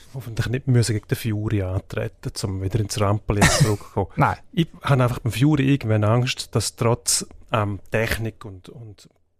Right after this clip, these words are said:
Speaker 1: Physis, sagen wir dem mal so, gross bleibt er ja, aber dass irgendwann einfach der Pfupf draussen ist bei diesen Riesenboxer.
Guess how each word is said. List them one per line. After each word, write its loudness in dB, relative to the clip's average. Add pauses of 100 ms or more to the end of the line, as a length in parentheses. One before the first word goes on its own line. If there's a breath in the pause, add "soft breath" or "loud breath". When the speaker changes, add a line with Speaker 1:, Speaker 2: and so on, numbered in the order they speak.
(720 loud breath)
Speaker 1:
Physis, 2
sagen 2
wir -2
dem 0
mal 2
so, 0 (260 loud breath)
gross 0
bleibt -4
er -2
ja, 2
aber -2
dass 0
irgendwann 0
einfach -2
der -18
Pfupf -4
draussen -10
ist -18
bei -20
diesen -6
Riesenboxer. 0